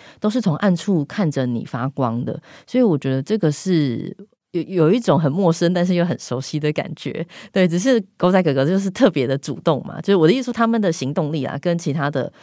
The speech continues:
粉丝，然后还有他们的那个自我隐藏是，呃，更加的必须。对，所以当他从那个阴暗处走出来，然后我说这是一个意象，就是当他把他的忍者装脱下来跟我讲话的时候，我就觉得，“嗯，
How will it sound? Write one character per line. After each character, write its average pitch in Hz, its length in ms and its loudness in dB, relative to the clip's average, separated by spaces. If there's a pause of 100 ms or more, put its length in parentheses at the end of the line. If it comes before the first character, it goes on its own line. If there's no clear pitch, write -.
(120)
粉 - 200 -6
丝， - 200 -6
然 160 120 0
后 190 60 0
还 208 60 0
有 165 60 0
他 185 80 0
们 190 180 2
的 175 120 0
那 180 100 0
个 165 100 -2
自 220 160 -2
我 143 160 0
隐 131 220 -4
藏 143 280 -8
是， 147 340 -6 (340)
呃， 139 200 -6
更 170 220 2
加 143 240 -2
的 139 500 -2 (120)
必 170 160 0
须。 131 380 -6 (180)
对， 123 260 -6 (540)
所 - 120 -4
以 160 180 0
当 196 200 0
他 220 140 4
从 156 180 0
那 160 120 0
个 147 220 0 (240)
阴 196 160 0
暗 190 100 4
处 185 140 2
走 - 160 -2
出 143 200 -4
来， - 260 -4 (300)
然 135 140 -4
后 156 120 -4
我 165 100 2
说 196 140 2
这 214 100 2
是 202 140 2
一 - 20 2
个 156 60 2
意 160 160 0
象， 131 280 0
就 151 100 -6
是 160 100 -2
当 156 180 0
他 139 400 0 (120)
把 101 120 -4
他 156 140 -2
的 147 60 0
忍 131 160 0
者 123 100 -4
装 127 220 -2
脱 139 180 -2
下 156 100 -2
来 123 80 0
跟 127 140 -4
我 135 60 -4
讲 - 200 -10
话 147 120 -2
的 117 40 -2
时 131 120 -6
候， 131 60 -2
我 - 60 -10
就 160 140 -2
觉 165 180 -6
得 156 220 -2
，“嗯， 247 100 -2